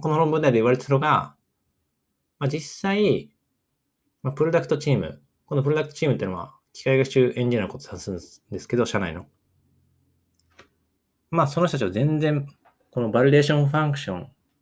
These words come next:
モデルのその、検証ファンクションからのアラートを、まあ、全然求めてないと。まあ、むしろアラートになりすぎて、まあ、鬱陶しいんだよ、みたいな。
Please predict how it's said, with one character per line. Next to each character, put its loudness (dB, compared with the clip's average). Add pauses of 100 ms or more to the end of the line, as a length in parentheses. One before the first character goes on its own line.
(720)
モ 0
デ 6
ル 4
の 4
そ 0
の、 2 (540)
検 -2
証 2
フ -4
ァ 4
ン 4
ク 0
シ -2
ョ 0
ン -8
か -4
ら -4
の -6
ア -2
ラ 2
ー -6
ト 2
を、 2
ま -2
あ、 -4
全 2
然 2
求 4
め 4
て -2
な -4
い -6
と。 -10 (320)
ま -6
あ、 -
む 2
し 2
ろ 4
ア 2
ラ 4
ー 0
ト 2
に 4
な 6
り 4
す 4
ぎ 2
て、 -4 (400)
ま -10
あ、 -6
鬱 -4
陶 -2
し -4
い 4
ん 4
だ 6
よ、 0
み -8
た -12
い -14
な。 -14